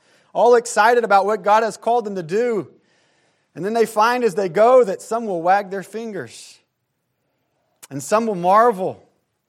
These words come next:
and some will say, "Orphanages aren't the way to go.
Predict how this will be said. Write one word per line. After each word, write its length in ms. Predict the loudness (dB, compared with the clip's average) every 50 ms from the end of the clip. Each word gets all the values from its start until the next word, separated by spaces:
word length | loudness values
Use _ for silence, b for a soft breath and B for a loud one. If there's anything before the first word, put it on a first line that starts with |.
| _ _ _
and 120 | -18 -12
some 200 | -6 -6 -4 -2
will 120 | -2 -4 -4
say, 420 | -2 0 0 0 0 -2 -4 b b b b b b b b b _
"Orphanages 600 | -6 -4 -4 -4 -6 -8 -8 -6 -6 -6 -2 -2
aren't 260 | -2 0 -2 -4 -6
the 80 | -6 -4
way 160 | -2 -2 -2
to 120 | -2 -4
go. 500 | -4 -2 0 0 0 0 -2 -6 -10 -16